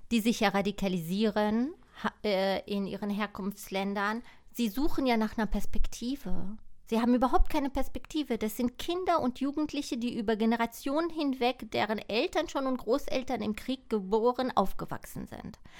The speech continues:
Und, äh, wenn man halt bedenkt, dass sie ja sehr früh alle heiraten, also zwischen, äh,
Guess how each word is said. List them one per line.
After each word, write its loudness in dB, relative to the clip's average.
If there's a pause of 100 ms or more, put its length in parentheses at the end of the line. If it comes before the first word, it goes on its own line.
(380)
Und, 4
äh, 0
wenn 4
man 2
halt 2
bedenkt, 2
dass -2
sie -2
ja 0
sehr 4
früh 12
alle -2
heiraten, -4
also -6
zwischen, -2
äh, -2